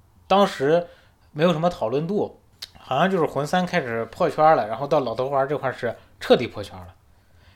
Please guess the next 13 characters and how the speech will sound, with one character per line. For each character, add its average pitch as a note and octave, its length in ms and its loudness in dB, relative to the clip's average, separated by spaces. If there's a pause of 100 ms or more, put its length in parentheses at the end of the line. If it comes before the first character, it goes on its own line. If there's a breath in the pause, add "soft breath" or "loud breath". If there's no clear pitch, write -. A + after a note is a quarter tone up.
(880)
因 E3 140 -4
为 F#3+ 220 -2
魂 F3 260 4
三 B3 280 8
是 F#3 340 6 (260 loud breath)
因 A3+ 140 6
为， A3+ 240 6
因 A#3+ 120 4
为 A#3+ 260 4 (160)
魂 - 220 2
二、 A3+ 160 10
魂 E3 240 2
一 G3 220 4